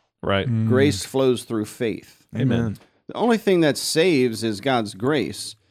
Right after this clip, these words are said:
Speaker 3: and God's grace is received through faith.
Speaker 1: Mm.
Speaker 3: Now, baptism is a sign of those promises.
Speaker 1: Right.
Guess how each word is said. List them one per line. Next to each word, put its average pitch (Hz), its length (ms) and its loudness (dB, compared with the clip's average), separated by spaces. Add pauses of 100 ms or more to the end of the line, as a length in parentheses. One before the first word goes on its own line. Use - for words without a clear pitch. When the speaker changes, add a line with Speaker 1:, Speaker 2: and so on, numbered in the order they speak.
(240)
Speaker 3:
and 135 160 0
God's 147 260 0
grace 143 400 0
is 110 140 -6
received 127 720 -2 (420)
through 180 360 4
faith. - 520 -4 (140)
Speaker 1:
Mm. 87 220 -8 (840)
Speaker 3:
Now, 139 380 2 (420)
baptism 135 680 0
is 110 140 0
a 107 200 0
sign 143 720 0
of 117 720 0 (260)
those 117 240 0
promises. - 720 -4
Speaker 1:
Right. 104 260 -4